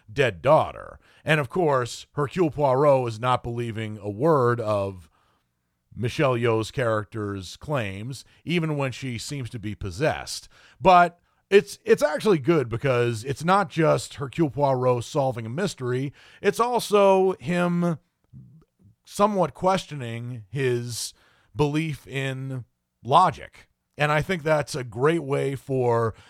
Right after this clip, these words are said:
the saga of Hercule Poirot to go. And I don't think that Kenneth Branagh is going to play Hercule Poirot as many times as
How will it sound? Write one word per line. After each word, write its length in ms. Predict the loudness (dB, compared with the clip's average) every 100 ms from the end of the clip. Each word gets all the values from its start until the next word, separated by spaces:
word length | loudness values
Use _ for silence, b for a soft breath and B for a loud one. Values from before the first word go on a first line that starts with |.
| b
the 500 | -6 -6 -4 -6 -8 -12 _ -12
saga 440 | 2 2 4 2
of 260 | 2 0 -2
Hercule 420 | -8 -6 -8 -6
Poirot 640 | -4 -2 0 -2 -2 -4
to 140 | -6 -4
go. 480 | -2 -2 -4 -18 _ b b b b b b
And 120 | -2 2
I 100 | 4
don't 320 | 4 4 -4
think 400 | -2 0 0 -2
that 320 | -2 -2 -2
Kenneth 300 | -4 -4 -4
Branagh 480 | -2 -2 -2 -2 -2
is 100 | -4
going 280 | -6 -6 -8
to 80 |
play 480 | -12 -6 -4 -2 -4
Hercule 420 | -4 -8 -4 -4
Poirot 640 | -2 -2 0 2 2 0 -2
as 160 | -6
many 240 | -6 -8 -8
times 680 | -4 -2 -2 -4 -8 -10 -8
as 680 | -4 -2 -2 -4 -6 -12